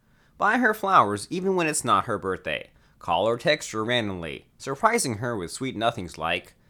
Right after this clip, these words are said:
"Miss you. Roses are red, violets are blue. I hate poetry, but I'm into you. Are you French? Because I fell for you."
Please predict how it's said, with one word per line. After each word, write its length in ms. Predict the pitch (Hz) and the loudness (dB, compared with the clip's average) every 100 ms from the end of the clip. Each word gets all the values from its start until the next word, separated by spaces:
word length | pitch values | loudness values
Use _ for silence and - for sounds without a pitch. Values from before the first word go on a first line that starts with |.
| _ _ | _ _
"Miss 280 | 135 139 - | 2 4 4
you. 280 | 98 65 50 - _ _ _ | -2 -6 -12 -20 _ _ _
Roses 380 | 135 190 214 185 | 6 6 6 6
are 160 | 160 104 | 6 8
red, 360 | 92 73 - - _ | 4 -2 -6 -14 _
violets 440 | 90 98 107 101 98 | 0 0 0 -4 -6
are 60 | |
blue. 400 | 87 101 82 - - _ | -6 -6 -6 -8 -14 _
I 140 | 104 | -6
hate 260 | 117 160 156 | 0 0 0
poetry, 720 | - 214 127 - 90 117 - _ | -2 0 -2 -2 -6 -6 -8 _
but 140 | 85 | -2
I'm 120 | 104 | -2
into 240 | 135 131 104 | -2 -4 -4
you. 300 | 87 65 50 _ _ _ _ - | -4 -6 -10 _ _ _ _ -4
Are 140 | 107 | -2
you 160 | 110 92 | -2 -2
French? 520 | 117 160 269 - - _ | 0 0 -2 -10 -14 _
Because 380 | 107 - 165 - | -8 0 0 0
I 180 | 175 180 | -4 0
fell 260 | 160 135 | 6 6
for 180 | - 92 | 6 -4
you." 260 | 85 69 | -6 -8